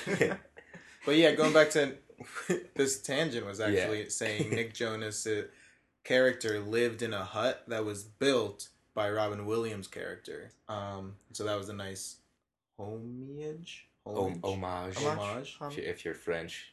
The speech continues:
Speaker 1: Homage?
Speaker 2: Homage.
Speaker 1: What word am I using?
Speaker 3: <laughs> It's
Speaker 2: Yeah.
Speaker 3: homage.
Speaker 2: <laughs>
Speaker 1: I'm, I'm not gonna use this word.
Speaker 2: Yeah.
Speaker 3: <laughs>
Speaker 2: It was a nice callback to the source material. But that being said, that was kind of the only reason it had to be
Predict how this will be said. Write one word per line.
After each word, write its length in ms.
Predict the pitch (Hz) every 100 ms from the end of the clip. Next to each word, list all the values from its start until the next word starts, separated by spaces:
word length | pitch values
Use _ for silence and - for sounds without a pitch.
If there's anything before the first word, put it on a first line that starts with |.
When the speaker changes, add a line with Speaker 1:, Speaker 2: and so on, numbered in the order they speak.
| _
Speaker 1:
Homage? 480 | 117 113 139 160 - _ _ _ -
Speaker 2:
Homage. 260 | 90 92
Speaker 1:
What 140 | - 117
word 140 | 113
am 80 | 101
I 80 | 98
using? 260 | 98 95 -
Speaker 3:
<laughs> 80 | -
It's 180 | - -
Speaker 2:
Yeah. 100 | 117
Speaker 3:
homage. 360 | 151 151 - - - - -
Speaker 2:
<laughs> 280 | - -
Speaker 1:
I'm, 180 | 117 117 -
I'm 180 | 117 127
not 140 | 123
gonna 120 | 120 110
use 120 | 101
this 180 | 95 104
word. 220 | 98 - _
Speaker 2:
Yeah. 160 | 92 90
Speaker 3:
<laughs> 100 | 190 190 196 - 262 - - -
Speaker 2:
It 60 | 143
was 100 | 147
a 40 |
nice 240 | 170 156 -
callback 440 | 127 117 110 101
to 100 | -
the 240 | 92 87 85
source 360 | - 95 90
material. 680 | 85 - 82 76 73 - 76 - - - - -
But 400 | 120 107 98 -
that 220 | 98 95
being 280 | 98 95 90
said, 600 | - 95 92 87 82 87 - _ _ -
that 280 | 101 -
was 440 | 92 98 98 101 -
kind 360 | - 92 92
of 140 | 92 78
the 140 | 85
only 320 | 90 87 85
reason 460 | 76 76 80 80 82
it 100 | 80
had 320 | - 82 80
to 100 | -
be 560 | 80 78 78 78 76